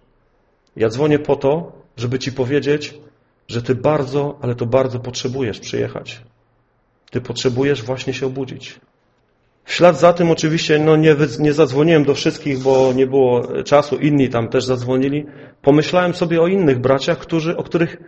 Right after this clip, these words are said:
nie mam pojęcia, co się z nimi dzieje. Odszukałem, wiecie, internet jest fajnym narzędziem dzisiaj. <laughs> Można wiele rzeczy znaleźć.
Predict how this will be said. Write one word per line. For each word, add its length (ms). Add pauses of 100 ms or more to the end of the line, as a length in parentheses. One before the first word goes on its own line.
(200)
nie 140
mam 160
pojęcia, 520 (540)
co 140
się 120
z 80
nimi 160
dzieje. 360 (1000)
Odszukałem, 560
wiecie, 200
internet 380
jest 140
fajnym 280
narzędziem 460
dzisiaj. 300 (360)
<laughs> 340
Można 240
wiele 260
rzeczy 260
znaleźć. 600